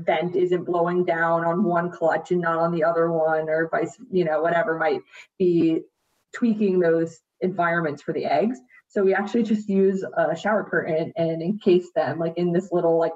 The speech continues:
tent thing in order to, um, kind of keep all the, the temperature and humidity kind of in this confined area. Um, so it looks like when you walk in, you're like, "Wow, that's how you're incubating your eggs." And I'm like,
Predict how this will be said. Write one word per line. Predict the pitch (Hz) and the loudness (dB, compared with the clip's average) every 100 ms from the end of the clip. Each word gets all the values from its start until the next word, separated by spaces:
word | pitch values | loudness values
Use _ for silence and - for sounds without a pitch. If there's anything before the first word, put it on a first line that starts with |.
| - | -4
tent | 208 175 - - | 2 2 0 -2
thing | - - - - - - - | 0 0 -2 -8 -16 -20 -4
in | 196 | 0
order | 190 180 | 2 0
to, | 175 180 170 165 - | 0 0 2 0 -2
um, | 175 160 156 160 | -2 0 -2 -4
kind | - - | -2 -2
of | - | -2
keep | 202 190 | -4 0
all | 190 160 160 | 0 2 0
the, | 156 147 - | -2 -4 -4
the | 156 | -2
temperature | 180 156 160 160 156 147 | -2 -2 -2 -2 0 -2
and | 160 | -2
humidity | 165 160 147 139 | 0 0 0 -4
kind | - - | -4 -4
of | - | -4
in | - 165 160 | -2 -2 0
this | 143 - - _ | -2 -4 -16 _
confined | 190 165 156 139 | -4 -2 -2 0
area. | 160 165 147 - - - _ - - - | 0 2 2 0 -2 -6 _ -20 -20 -6
Um, | 185 175 170 165 160 | -2 0 0 0 -6
so | - 202 180 - | -2 0 0 0
it | 220 208 | 0 0
looks | 202 208 330 381 - | 0 0 0 -4 -4
like | 233 202 190 190 | -2 0 0 0
when | 190 | 0
you | 190 | 2
walk | 180 196 220 | 2 -2 0
in, | 220 | 0
you're | 190 | 2
like, | 165 160 | -2 -4
"Wow, | 214 - - 220 185 160 165 165 | -6 -2 0 0 0 0 -2 -6
that's | 196 220 254 - - 254 | -2 -2 -2 -6 -12 -4
how | 226 | 0
you're | 220 190 | 0 0
incubating | 190 214 214 185 196 190 | 0 2 2 2 2 0
your | 175 | 0
eggs." | - 170 202 254 247 | 0 0 2 -2 -2
And | 196 | -2
I'm | |
like, | 190 | -2